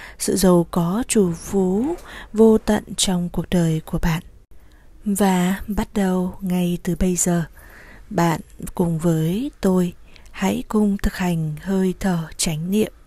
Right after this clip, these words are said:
mỗi một giây phút. Helen Cầm Nhung mong rằng thông qua video này đã mang đến cho chúng ta một nguồn năng lượng tích cực và một sự truyền cảm hứng để chúng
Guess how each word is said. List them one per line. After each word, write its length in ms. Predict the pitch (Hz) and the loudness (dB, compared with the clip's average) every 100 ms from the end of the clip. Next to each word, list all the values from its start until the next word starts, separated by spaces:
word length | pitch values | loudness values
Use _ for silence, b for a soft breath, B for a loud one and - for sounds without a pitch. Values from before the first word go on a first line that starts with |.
| - | -6
mỗi 380 | 185 180 240 285 | -2 -2 -4 -4
một 260 | 233 180 | -4 -4
giây 300 | - 190 175 170 | -2 0 -2 -2
phút. 220 | - 302 - B B B B B B B B B | -2 -2 -4 B B B B B B B B B
Helen 340 | - 202 202 196 | -2 2 2 2
Cầm 240 | 202 185 | 0 2
Nhung 360 | 190 208 202 202 | 2 4 2 2
mong 240 | 190 190 | 2 2
rằng 380 | 180 180 175 165 B B B - | 0 0 0 -4 B B B -4
thông 240 | 196 180 | -2 0
qua 280 | 185 180 175 | 0 0 2
video 400 | 180 175 185 180 | 0 0 2 2
này 360 | 170 165 160 156 B B B | 2 2 0 -2 B B B
đã 200 | 175 190 | -2 0
mang 280 | 208 202 185 | 2 4 4
đến 200 | 180 185 | 4 2
cho 80 | 208 | 0
chúng 220 | - 185 | 0 0
ta 260 | 185 208 196 | 0 2 2
một 160 | 185 170 | 2 0
nguồn 320 | 175 175 175 | 2 2 2
năng 200 | 214 214 | 0 2
lượng 260 | 190 180 - | 2 0 -4
tích 240 | - - - | -6 -6 -2
cực 160 | 175 - - B B - | -2 -2 -18 B B -2
và 120 | 170 | 0
một 160 | 160 | 0
sự 280 | 156 - - - | -2 -2 -2 0
truyền 320 | 190 170 160 - | 2 2 -2 -2
cảm 200 | 160 143 | -4 -2
hứng 360 | 170 175 226 330 B B B | -2 -2 -4 -6 B B B
để 300 | 190 175 160 - | 0 2 2 -2
chúng 220 | 185 | -2